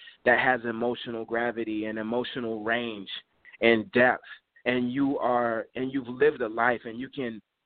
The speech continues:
express yourself, um, uh, through your experiences and, and tap into those experiences and bring those into your music, um, then I think that for sure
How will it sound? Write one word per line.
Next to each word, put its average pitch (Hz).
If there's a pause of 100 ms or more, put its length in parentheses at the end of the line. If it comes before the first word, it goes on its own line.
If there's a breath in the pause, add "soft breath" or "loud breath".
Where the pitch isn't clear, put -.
express 135
yourself, 120 (280)
um, 104
uh, 101 (100)
through 147
your 127
experiences 120
and, 110
and 110 (140)
tap 123 (140)
into 127
those 110
experiences 113 (500 soft breath)
and 113
bring 139
those 127
into 123
your 113
music, 120 (480)
um, 104 (280)
then 131
I 123
think 143
that 117
for 123 (160)
sure 139